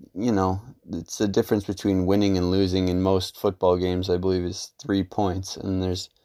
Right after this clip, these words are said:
definitely players that can make that, that difference.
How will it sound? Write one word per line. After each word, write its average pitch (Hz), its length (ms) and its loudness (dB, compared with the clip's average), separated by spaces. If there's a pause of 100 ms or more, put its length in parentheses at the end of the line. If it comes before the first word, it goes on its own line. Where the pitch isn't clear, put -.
(140)
definitely 92 560 0
players 92 400 -2
that 98 140 -8
can 92 180 -4
make 95 240 -8
that, - 240 -6 (440)
that 90 220 -6
difference. 90 640 -6